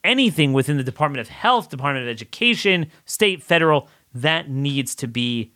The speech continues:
done away with, period. So that's the good ruling.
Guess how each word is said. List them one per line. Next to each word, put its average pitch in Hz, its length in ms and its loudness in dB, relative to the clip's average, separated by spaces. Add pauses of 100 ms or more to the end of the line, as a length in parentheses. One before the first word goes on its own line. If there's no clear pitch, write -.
(140)
done 117 280 0
away 107 340 -6
with, 98 340 -8
period. 101 440 -10 (720)
So - 160 -6
that's 240 200 0
the 202 80 0
good 143 180 0
ruling. 95 400 -10